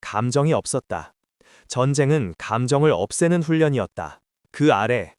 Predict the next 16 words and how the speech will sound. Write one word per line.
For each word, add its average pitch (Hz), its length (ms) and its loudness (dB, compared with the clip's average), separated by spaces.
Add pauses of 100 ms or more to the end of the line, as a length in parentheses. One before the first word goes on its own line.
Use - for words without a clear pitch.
(160)
하늘의 180 380 2
다른 139 300 -2
층에서는 127 680 -2 (220)
제로 143 340 2
전투기들이 120 840 -4
그림자처럼 139 760 0
움직이고 127 540 -2
있었다. 90 500 -8 (520)
그들은 139 420 0
작고 - 580 -6 (200)
빠르며 147 520 0 (220)
두려움이 143 480 2
없었다. - 580 -2 (520)
그러나 131 440 2
현실은 156 520 -2
잔혹했다. 110 840 -6